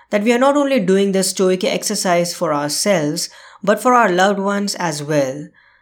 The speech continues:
And that's why it's crucial that we train ourselves so that we respond in the right manner without breaking under the pressure.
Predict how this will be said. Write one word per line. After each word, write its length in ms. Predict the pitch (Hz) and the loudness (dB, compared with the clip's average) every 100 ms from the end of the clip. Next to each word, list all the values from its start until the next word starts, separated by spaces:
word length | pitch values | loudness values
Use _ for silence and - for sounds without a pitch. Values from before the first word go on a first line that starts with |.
| _ | _
And 120 | 156 | -2
that's 260 | 190 226 - | 0 0 2
why 300 | 175 156 175 | 2 2 0
it's 160 | 208 - | -2 -4
crucial 440 | - 247 254 269 | 0 0 2 0
that 220 | 226 196 | 2 2
we 80 | 185 | 0
train 380 | 190 - 214 240 | -4 -2 0 0
ourselves 680 | 185 156 - 165 143 156 - - - - | 0 -2 -2 -2 -4 -6 -12 -14 -20 -18
so 140 | - | -4
that 160 | 220 240 | -2 2
we 60 | 247 | 4
respond 580 | 202 196 - 220 233 240 | 4 2 0 0 0 -2
in 140 | 190 | -2
the 140 | 170 | -2
right 340 | 156 170 220 220 | 0 0 -2 -4
manner 600 | 165 170 170 143 151 180 _ - | -2 0 0 -2 -4 -8 _ -8
without 400 | 196 220 233 170 | 0 2 2 2
breaking 400 | 190 196 208 202 | 0 2 0 -2
under 200 | 170 170 | -4 -2
the 120 | 165 | -4
pressure. 680 | 151 165 156 - 143 156 | -4 -2 -2 -2 -4 -8